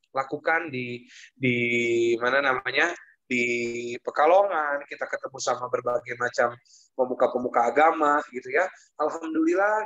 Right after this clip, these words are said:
kita cukup dibaikkan gitu ya. Terus saat ini, eh,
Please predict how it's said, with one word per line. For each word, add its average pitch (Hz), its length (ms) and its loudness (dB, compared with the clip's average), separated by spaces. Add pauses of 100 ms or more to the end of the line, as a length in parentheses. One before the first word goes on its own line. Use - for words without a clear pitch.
kita - 160 -4
cukup 151 240 -6
dibaikkan 117 640 -2 (160)
gitu 120 240 -6
ya. 127 160 4 (480)
Terus 143 480 4
saat 127 240 0
ini, 160 560 -2
eh, 131 340 0